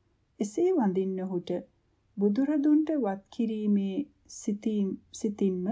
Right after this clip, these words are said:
මලසුන් පිරිසිදු කිරීම, මලු හැමදීම, කසල ඉවත් කිරීම, තනාදිය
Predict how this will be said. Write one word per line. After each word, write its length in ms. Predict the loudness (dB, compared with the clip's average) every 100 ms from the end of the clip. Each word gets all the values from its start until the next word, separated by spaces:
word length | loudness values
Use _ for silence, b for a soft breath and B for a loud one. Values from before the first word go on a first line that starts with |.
| -4 -6
මලසුන් 520 | -4 0 0 -2 -2 -2
පිරිසිදු 500 | 0 0 -2 -4 -4
කිරීම, 460 | -2 -2 -2 -2 0 0 -2 _ _ _ _ _ 0
මලු 280 | 4 4 2 -2
හැමදීම, 640 | -4 0 0 -2 -4 -4 0 0 0 _ _ _ -4
කසල 300 | -4 0 -2
ඉවත් 360 | 0 -2 -4
කිරීම, 480 | -4 -2 -2 -2 0 0 0 -4 -20
තනාදිය 720 | -6 0 2 2 2 2 0